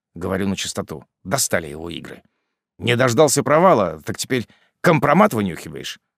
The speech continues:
«Да боже упаси!» Поднимает руки, но тут же добавляет, прищурившись. «А что, мне есть что искать? Вы со Златой раньше пересекались?» «Она работала на удаленке,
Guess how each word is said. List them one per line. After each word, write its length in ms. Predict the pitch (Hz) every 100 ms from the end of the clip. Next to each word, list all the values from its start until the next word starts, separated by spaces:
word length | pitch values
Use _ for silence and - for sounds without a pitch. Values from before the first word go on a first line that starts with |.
| _
«Да 220 | 87 107
боже 400 | 92 117 165 190
упаси!» 720 | 226 220 240 - 302 262 80 - _ _ _
Поднимает 480 | 107 98 101 95 87
руки, 380 | 117 110 101 - -
но 200 | 139 147
тут 240 | 147 127
же 140 | 104 113
добавляет, 520 | 110 107 110 82 78
прищурившись. 800 | 98 - - 82 76 78 - - _ _ _ -
«А 180 | 143
что, 360 | 160 - 151 90 _ _ _ _
мне 280 | 135 190 202
есть 380 | 190 208 - -
что 200 | - 214
искать? 420 | 208 302 294 - _ _ _ _
Вы 320 | 101 131 180
со 220 | 151 175 170
Златой 680 | 185 175 165 160 135 98
раньше 640 | 85 170 151 - 131 120 117
пересекались?» 800 | 151 165 214 294 277 131 - _ _ _ _ _
«Она 320 | 82 92 113
работала 540 | 131 131 151 151 147 151
на 140 | 156
удаленке, 800 | 156 165 131 110 101 104 101